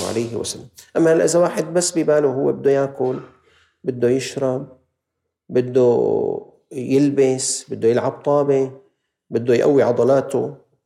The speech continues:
بالنادي كمال الأجسام لازم تقوى عضلاته ويصير عضلاته مثل عضلات فلان، فهو يخطي عم يروح أيام ويروح أشهر ويروح سنوات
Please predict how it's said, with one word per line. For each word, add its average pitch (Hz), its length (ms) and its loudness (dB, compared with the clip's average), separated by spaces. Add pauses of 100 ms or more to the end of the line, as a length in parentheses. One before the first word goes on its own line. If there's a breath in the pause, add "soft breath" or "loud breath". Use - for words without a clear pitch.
بالنادي 107 760 -4
كمال 120 360 -2
الأجسام 127 580 -4
لازم 110 280 0
تقوى 139 300 -2
عضلاته 123 520 -4
ويصير 110 280 -6
عضلاته 120 500 -6
مثل 104 180 -8
عضلات 117 420 -6
فلان، - 420 -4 (760)
فهو 156 360 0
يخطي 175 420 0
عم 120 180 -2
يروح 170 440 -2
أيام 156 520 0
ويروح 135 480 -4
أشهر 147 440 -4
ويروح 151 300 0
سنوات 185 500 2